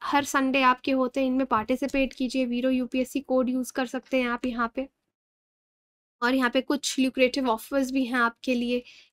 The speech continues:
अ, फर्स्ट रैंक को जैसे फ़ोन दिया जाएगा, you have vouchers। देखिए, टेस्ट दीजिए, मॉक्स देने से आपको पता चलेगा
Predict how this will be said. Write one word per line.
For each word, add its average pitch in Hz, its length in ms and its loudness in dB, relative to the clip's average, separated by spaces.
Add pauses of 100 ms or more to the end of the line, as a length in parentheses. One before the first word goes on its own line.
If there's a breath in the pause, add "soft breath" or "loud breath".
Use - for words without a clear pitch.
(140)
अ, 220 240 0 (200)
फर्स्ट 262 380 0
रैंक 240 260 2
को 254 140 2
जैसे 240 240 -2
फ़ोन 254 320 0
दिया 240 220 0
जाएगा, 226 340 -2
you 240 160 0
have 262 160 0
vouchers। 233 720 2
देखिए, - 480 2
टेस्ट 320 400 4
दीजिए, 269 340 0
मॉक्स 262 380 2
देने 247 220 2
से 277 100 -2
आपको 240 240 0
पता 240 260 -2
चलेगा 240 380 -4